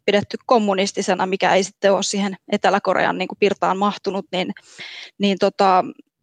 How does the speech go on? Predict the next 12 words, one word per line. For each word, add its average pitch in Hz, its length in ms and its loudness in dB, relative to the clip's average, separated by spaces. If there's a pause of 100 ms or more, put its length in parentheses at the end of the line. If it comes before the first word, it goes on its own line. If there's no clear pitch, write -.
(200)
se, - 280 0
sen 254 180 2
takia 240 360 2
sitten 208 340 0
ehkä 208 420 0 (180)
maahanmuuttajataustaisia 202 1200 0 (180)
työntekijöitä 208 560 -2
on 202 60 -2
niinku 208 180 -4
vielä 240 220 4
helpompi 185 420 0
pompotella, - 560 -2